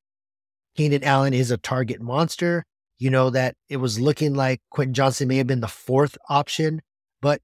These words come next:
injuries and him just getting more familiar with the offense have brought him right here on this list. He was probably dropped in your league and then picked back up and then dropped a few times.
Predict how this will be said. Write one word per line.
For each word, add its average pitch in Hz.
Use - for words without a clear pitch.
injuries 175
and 139
him 165
just 165
getting 147
more 131
familiar 135
with 123
the -
offense 147
have 123
brought 120
him 135
right 110
here 143
on 127
this 135
list. 160
He 139
was 160
probably 185
dropped 147
in 160
your 151
league 151
and 117
then 120
picked -
back 147
up 143
and 123
then 131
dropped 135
a 139
few 143
times. 156